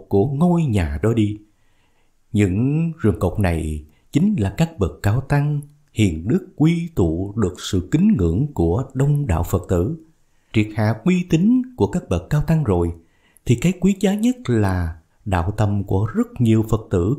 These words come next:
cũng sẽ sụp đổ. Đạo Phật vì thế mà cũng dần suy thoái, biến mất theo.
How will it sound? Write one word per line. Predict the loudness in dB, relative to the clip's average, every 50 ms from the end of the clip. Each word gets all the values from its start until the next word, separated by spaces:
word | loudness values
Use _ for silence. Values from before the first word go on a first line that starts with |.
| -4 -2
cũng | -2 0 2 2 2 0 0
sẽ | -2 -2 -2 -2 0
sụp | -2 -2 -4 -4 -4
đổ. | -2 -2 -2 -2 -4 -6 -8 -12 _ _ _ _ _ _ _ _ _ _ _
Đạo | -2 -2 -2 -2 -2
Phật | -2 -4 -4 -2 0
vì | 0 0 2 2
thế | 2 4 4 4 4 2
mà | 2 2 0 0
cũng | -2 -2 -2 -2 -2 0
dần | 0 -2 0 -2 -2
suy | -2 2 2 2 2 2
thoái, | 2 0 2 0 0 -2 -2 -4 -8 -16 _ _
biến | -2 0 0 0 0 0 0
mất | -2 -2 -2
theo. | -2 -2 -2